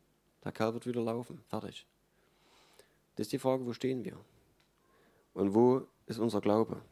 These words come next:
Wie weit sind wir in dem Unsichtbaren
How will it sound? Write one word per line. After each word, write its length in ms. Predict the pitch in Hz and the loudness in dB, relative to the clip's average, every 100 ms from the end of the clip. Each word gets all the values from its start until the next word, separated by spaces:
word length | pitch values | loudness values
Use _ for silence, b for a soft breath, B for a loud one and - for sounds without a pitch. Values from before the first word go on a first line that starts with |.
| _ _ _ b b b | _ _ _ b b b
Wie 140 | 127 151 | 6 8
weit 240 | 156 156 | 6 4
sind 220 | - 147 | 2 4
wir 160 | 139 120 | 4 4
in 100 | 107 | 4
dem 200 | 107 98 | 2 2
Unsichtbaren 720 | 151 170 - - 107 113 139 | 0 -2 -2 2 4 2 -2